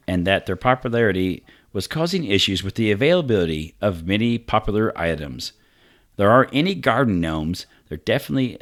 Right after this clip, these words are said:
there's definitely a shortage. It's a combined thing with garden centers being so busy.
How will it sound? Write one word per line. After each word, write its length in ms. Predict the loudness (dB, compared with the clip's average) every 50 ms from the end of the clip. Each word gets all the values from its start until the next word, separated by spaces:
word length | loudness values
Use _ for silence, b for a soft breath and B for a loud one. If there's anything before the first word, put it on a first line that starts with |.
| -14 -8
there's 200 | -4 -4 -2 0
definitely 360 | 2 2 0 2 0 -2 -2
a 40 | 0
shortage. 560 | 0 0 0 0 0 0 -2 -2 -4 -6 -8 _ -8
It's 180 | -8 -8 -10 -14 -12 -8
a 300 | -4 -2 -2 -2 -2 -4
combined 580 | -4 -4 -2 2 4 4 4 4 2 -2 -4
thing 260 | -4 -2 -2 -2 -2
with 180 | -2 -4 -8 -6
garden 300 | 0 2 2 2 2 0 -4
centers 360 | -2 -2 -2 -2 -2 -4 -4
being 220 | -4 -4 -2 -2
so 260 | -2 -2 -2 -2 -2 0
busy. 500 | 0 0 -2 -2 -2 -6 -10 -12 -12 -14